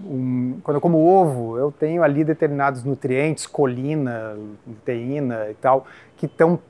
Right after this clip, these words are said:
que vão ser importantes e que às vezes são difíceis de obter de outras fontes. Então, o interessante, eu acho, é ter uma certa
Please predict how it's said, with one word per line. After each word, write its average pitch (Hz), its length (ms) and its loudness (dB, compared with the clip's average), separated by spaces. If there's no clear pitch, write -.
que 170 120 -6
vão 165 180 2
ser 190 140 0
importantes 175 540 2
e 170 40 -2
que - 100 0
às 139 140 2
vezes 147 160 2
são 156 160 -2
difíceis 156 400 -2
de 139 80 2
obter 127 380 0
de 120 160 -8
outras 156 340 -2
fontes. - 540 -4
Então, 151 140 2
o 170 60 4
interessante, 180 760 2
eu 135 100 4
acho, 131 380 0
é 147 140 0
ter 156 240 0
uma 190 240 0
certa 156 520 0